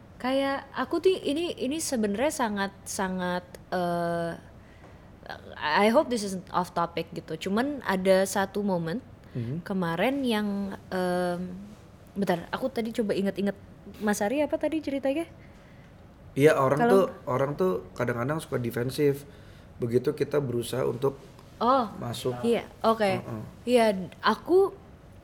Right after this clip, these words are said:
Speaker 2: Mengkritik
Speaker 1: aku
Speaker 2: dan
Speaker 1: tuh
Speaker 2: sebagainya.
Speaker 1: lagi,
Speaker 2: Iya.
Speaker 1: lagi di dalam posisi di mana aku tidak punya circle manapun.
Speaker 2: Hmm.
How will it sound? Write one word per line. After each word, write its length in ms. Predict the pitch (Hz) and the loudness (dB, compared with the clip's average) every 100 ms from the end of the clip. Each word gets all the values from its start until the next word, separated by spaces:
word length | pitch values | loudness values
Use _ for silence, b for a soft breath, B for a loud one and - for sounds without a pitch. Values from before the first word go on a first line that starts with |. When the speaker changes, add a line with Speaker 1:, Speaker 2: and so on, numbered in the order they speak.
| - - - - - - | -20 -20 -20 -20 -20 -12
Speaker 2:
Mengkritik 360 | 120 123 120 | -6 -4 0
Speaker 1:
aku 160 | 226 - | 0 0
Speaker 2:
dan 100 | 330 | 2
Speaker 1:
tuh 120 | 392 | 6
Speaker 2:
sebagainya. 100 | 330 | 6
Speaker 1:
lagi, 280 | 262 220 226 | 4 2 2
Speaker 2:
Iya. 120 | 208 - - - | 0 -2 -8 2
Speaker 1:
lagi 380 | 214 208 196 196 | 4 4 4 0
di 160 | 208 | 0
dalam 460 | 180 180 170 175 240 311 - - - | 2 4 6 4 2 -2 -10 -18 -2
posisi 340 | 220 208 220 | 0 0 -2
di 120 | 285 | 0
mana 200 | 220 214 | 0 0
aku 160 | - - | 0 -2
tidak 260 | 294 226 196 | -2 2 2
punya 200 | 190 196 | 2 -2
circle 400 | 196 185 - 190 | -2 -4 -2 -2
manapun. 380 | 185 175 170 160 160 - - - | -2 -4 -6 -10 -12 -18 -20 -8
Speaker 2:
Hmm. 220 | 127 117 | -2 -2